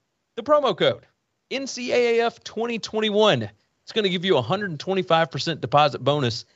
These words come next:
over at Bet U S, where the game begins, and that's up to twenty-five hundred dollars. And it's for sportsbook exclusive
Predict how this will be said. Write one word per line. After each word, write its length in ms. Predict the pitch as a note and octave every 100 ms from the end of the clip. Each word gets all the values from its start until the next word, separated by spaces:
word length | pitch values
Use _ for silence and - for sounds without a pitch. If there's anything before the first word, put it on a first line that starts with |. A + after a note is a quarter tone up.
| _ -
over 240 | C#3+ C#3+
at 200 | C3+ -
Bet 220 | C3 D3 C#3+
U 180 | C3+
S, 260 | A#2+ A2 - -
where 300 | B2 D3 D#3
the 100 | B2+
game 320 | C3 C#3 C3+
begins, 460 | A#2+ A#2+ A#2+ A#2 - _ -
and 120 | B2
that's 160 | C#3+ -
up 180 | D#3 -
to 140 | E3
twenty-five 760 | C#3+ - F3 F#3 F3+ D3+ C#3+ C3
hundred 540 | A2 C3+ D#3+ D3+ C3+
dollars. 500 | A#2+ A#2+ A#2 A#2 A2+ _ _ _ _
And 100 | -
it's 100 | E3+
for 140 | - F3
sportsbook 640 | - F#3+ F#3+ - G3 F#3
exclusive 720 | F3+ - G3 G3+ F#3+ F3+ D3